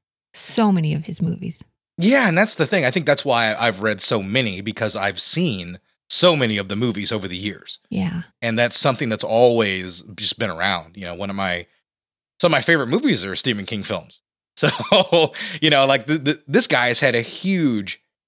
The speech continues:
Speaker 2: huge impact on my life, to be perfectly honest. Like, creatively, how I think about things. Now, I don't have a fear of clowns, but a lot of people do. I know there's other reasons for that, but I'm assuming Tim Curry as Pennywise is a huge reason a lot of people are afraid of clowns.
Speaker 1: Yeah.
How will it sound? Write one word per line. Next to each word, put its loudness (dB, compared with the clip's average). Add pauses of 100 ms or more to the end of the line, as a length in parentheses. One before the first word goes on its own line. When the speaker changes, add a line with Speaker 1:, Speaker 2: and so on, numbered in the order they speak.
(120)
Speaker 2:
huge -2
impact -2 (100)
on 2
my 0
life, -6 (500)
to -2
be -2
perfectly -2
honest. -6
Like, -6 (400)
creatively, 2
how 2
I 0
think -2
about 0
things. 0 (160)
Now, 2
I 2
don't 0
have -4
a -2
fear 2
of -2
clowns, 2
but 0
a 2
lot 2
of -6
people -8
do. -4 (240)
I 0
know 4
there's 2
other 2
reasons -2
for -8
that, -2
but -4
I'm 0
assuming -2
Tim -2
Curry 0
as -4
Pennywise -4 (220)
is -4
a -2
huge -4
reason -4
a -6
lot -4
of -10
people -8
are -4
afraid -4
of -8
clowns. -14 (220)
Speaker 1:
Yeah. 0